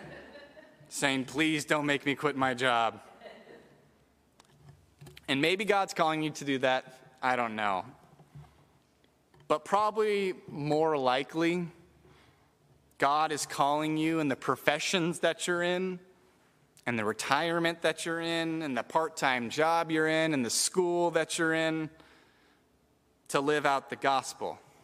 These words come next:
to let go of those nets of self-preservation that hold us down, and proclaim the good news that the kingdom of God has come, that we are saved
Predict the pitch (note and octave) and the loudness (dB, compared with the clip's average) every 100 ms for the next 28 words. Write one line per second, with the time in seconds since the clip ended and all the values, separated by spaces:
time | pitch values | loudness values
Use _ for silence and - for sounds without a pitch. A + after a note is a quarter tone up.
0 | - _ _ _ _ _ _ _ _ _ | -20 _ _ _ _ _ _ _ _ _
1 | _ _ _ _ - C#3+ C#3+ C3+ B2 D3+ | _ _ _ _ 0 2 2 0 0 2
2 | D3+ D3 D3 C#3+ D3 C3+ B2+ C#3+ C3 - | 4 2 2 2 2 2 2 2 2 0
3 | B2+ C3+ C#3+ - - - C#3 - - D#3 | 2 4 2 -2 -8 -6 -4 -2 0 2
4 | C#3+ C#3+ - D3+ C3 B2+ A#2 C#3 C3+ D3 | 2 -2 -2 -2 0 0 2 2 0 0
5 | C#3 A#2+ - C3+ C3 B2+ - - C3+ C#3 | 0 2 0 0 0 0 -2 0 2 2
6 | C3+ C#3+ - - - - - _ _ _ | 0 -6 -14 -20 -20 -20 -20 _ _ _
7 | _ _ - A#2 C#3+ C3 D#3 C3+ C3 A#2+ | _ _ -10 -4 -2 0 2 2 0 -2
8 | A#2+ C#3 A#2+ A#2 C3 A#2+ G2+ F#2+ - - | 0 0 0 0 0 0 -2 -2 -2 -4
9 | - - - - _ _ _ - G#2 A#2 | -8 -20 -20 -20 _ _ _ -10 -8 -6
10 | - D3 C#3+ C3+ A#2 A2+ C3 B2+ B2 A2+ | -2 0 2 2 0 2 2 2 0 -2
11 | A#2+ G2+ - - C3+ C3+ B2 A#2 A#2+ B2 | -6 -8 -10 -4 -2 0 0 -2 -2 -2
12 | B2 G#2 - - C3 B2+ C3 C3+ C3 | 0 -2 -4 -4 0 0 0 -2 -6